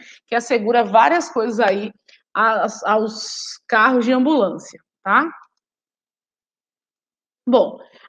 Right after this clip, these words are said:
as ambulâncias, né, são facilmente identificáveis, ou seja, através do quê? Da linguagem, o quê? Não verbal. No Brasil, elas geralmente são brancas. Por que eu falo aqui no Brasil?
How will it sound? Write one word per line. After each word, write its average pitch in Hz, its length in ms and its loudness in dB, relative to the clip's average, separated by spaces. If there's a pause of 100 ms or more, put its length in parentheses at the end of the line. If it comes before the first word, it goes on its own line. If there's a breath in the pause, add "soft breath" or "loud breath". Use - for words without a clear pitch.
as 453 300 4
ambulâncias, 220 760 -2
né, 214 140 -6
são 285 280 0
facilmente 285 920 0
identificáveis, 214 1080 -2
ou 226 160 2
seja, 220 420 0
através 220 360 2
do 240 120 -2
quê? 208 180 -2
Da 220 100 4
linguagem, 208 640 4
o 208 80 0
quê? 202 260 -6 (300 loud breath)
Não 285 560 6 (340)
verbal. 220 680 2 (440 soft breath)
No 359 280 2
Brasil, 254 560 2
elas 240 200 4
geralmente 269 680 0
são 330 260 -4
brancas. 185 460 -6
Por - 180 -12
que - 80 2
eu 508 120 4
falo 285 260 4
aqui 269 220 -2
no 262 200 0
Brasil? 254 560 -2